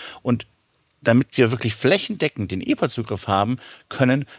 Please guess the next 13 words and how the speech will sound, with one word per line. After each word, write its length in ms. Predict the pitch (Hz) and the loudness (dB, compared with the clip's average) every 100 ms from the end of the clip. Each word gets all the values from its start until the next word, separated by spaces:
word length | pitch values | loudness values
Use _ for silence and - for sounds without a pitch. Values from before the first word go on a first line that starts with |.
| - | 0
müssen 640 | 131 151 151 147 143 120 | 2 2 0 0 2 2
wir 420 | 131 131 127 120 | 4 6 8 6
das 240 | - 113 - | 2 -2 -2
so 160 | 160 | -2
strukturieren, 640 | 190 - 135 - 127 147 | -4 -6 -10 -6 -2 0
dass 160 | 131 107 | 0 0
wirklich 220 | 131 127 | -6 -6
von 160 | - 110 | -2 -2
jedem 420 | 101 135 160 165 | 0 0 0 -2
Patienten 580 | 143 - 117 123 - - | -4 -4 -4 -4 -4 -4
und 80 | 123 | -2
jeder 220 | 127 113 | 0 -2
Patientin 640 | 101 - 95 107 147 | -4 -4 -4 -4 -4